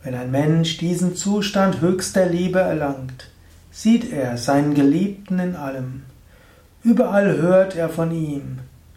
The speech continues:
Nur das ist der Gegenstand seines Sprechens und Denkens.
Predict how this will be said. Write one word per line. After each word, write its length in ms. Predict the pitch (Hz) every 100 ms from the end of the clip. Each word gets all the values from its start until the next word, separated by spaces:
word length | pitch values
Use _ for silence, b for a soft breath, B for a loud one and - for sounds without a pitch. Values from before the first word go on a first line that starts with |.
| - 131
Nur 160 | 123
das 760 | 123 135 156 139 131 - - - _ -
ist 260 | 151 151 -
der 80 | 131
Gegenstand 1000 | 139 156 160 160 - 151 151 151 - - -
seines 420 | - 143 139 135
Sprechens 1000 | - - 143 143 - 156 156 - - - 170
und 300 | 165 165 - -
Denkens. 760 | 131 120 120 - - - -